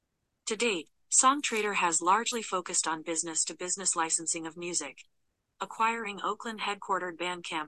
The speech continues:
gives it a foot in the door of direct-to-consumer sales as well.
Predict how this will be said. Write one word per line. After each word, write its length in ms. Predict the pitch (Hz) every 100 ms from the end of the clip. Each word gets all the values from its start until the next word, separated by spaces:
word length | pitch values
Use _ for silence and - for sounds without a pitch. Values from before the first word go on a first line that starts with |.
| -
gives 240 | 196 196
it 80 | 214
a 80 | 185
foot 260 | - 208 196
in 120 | 175
the 80 | 170
door 300 | 165 170 175
of 100 | 165
direct-to-consumer 1000 | 165 160 165 165 - - 185 165 185 185
sales 400 | 180 175 160 160
as 100 | 170
well. 320 | 180 175 135